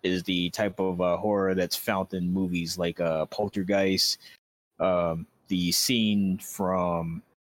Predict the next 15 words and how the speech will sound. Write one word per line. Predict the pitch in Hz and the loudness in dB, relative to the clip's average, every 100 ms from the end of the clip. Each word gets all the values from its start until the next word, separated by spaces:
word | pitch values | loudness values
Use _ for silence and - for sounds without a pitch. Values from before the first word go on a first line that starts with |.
| _ _ _ _ _ - | _ _ _ _ _ -4
uh, | 92 90 - | -2 0 -2
Indiana | 160 120 113 104 98 | 0 2 2 2 2
Jones | 110 104 101 98 | 2 2 2 0
when | 95 95 | 0 0
the | |
Nazi's | 92 101 98 - 95 | 2 2 0 0 -2
face | - 110 101 - - | 0 2 2 2 0
melt | 104 104 98 101 | 2 2 2 0
off, | 98 95 - _ _ _ _ | 0 0 -4 _ _ _ _
like, | 104 107 104 | 2 2 2
that | 131 135 - | 2 2 2
type | 147 131 117 | 2 2 2
of | 107 98 101 104 | 2 0 -4 0
goofy | 139 131 131 | 0 2 0
horror, | 110 127 127 123 113 | 2 4 4 4 0